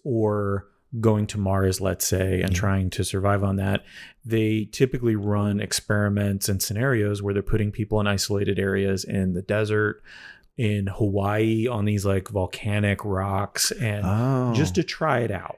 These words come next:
Speaker 1: So
Speaker 2: Yeah.
Speaker 1: let's say, forget the travel part of it for a second.
Speaker 2: Right.
Speaker 1: Would you be interested on any level doing one of those things?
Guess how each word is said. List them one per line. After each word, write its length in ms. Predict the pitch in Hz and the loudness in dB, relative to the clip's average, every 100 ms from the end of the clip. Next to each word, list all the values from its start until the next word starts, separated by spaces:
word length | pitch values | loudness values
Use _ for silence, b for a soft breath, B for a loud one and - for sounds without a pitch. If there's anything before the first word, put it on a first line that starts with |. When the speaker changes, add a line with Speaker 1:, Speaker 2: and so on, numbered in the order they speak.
| - | -12
Speaker 1:
So 160 | - | -4
Speaker 2:
Yeah. 80 | 147 | 0
Speaker 1:
let's 100 | - | 0
say, 80 | 190 | -2
forget 300 | 185 147 147 | -4 -2 -2
the 80 | 156 | -2
travel 560 | 139 127 117 113 113 104 | -2 2 2 2 0 0
part 300 | - 95 98 | 0 0 0
of 80 | 104 | -2
it 120 | 104 | -2
for 140 | - | -2
a 40 | 107 | -2
second. 460 | - 55 - - - | 0 -2 -2 -8 0
Speaker 2:
Right. 240 | 101 95 165 B B B | 0 0 -4 B B B
Speaker 1:
Would 400 | 117 110 123 135 | -4 2 2 2
you 120 | 143 | 0
be 240 | 135 135 120 | -2 -2 0
interested 520 | 123 117 123 - 113 | -2 -2 -2 -2 0
on 160 | 110 107 | 0 0
any 160 | 107 | 0
level 400 | 107 104 101 98 | 0 0 0 0
doing 500 | 92 104 104 104 101 | 0 0 2 2 0
one 140 | 101 98 | 0 0
of 120 | 92 | -2
those 340 | 95 110 107 - | -2 -2 -2 -4
things? 500 | - - - - | -8 -10 -8 -8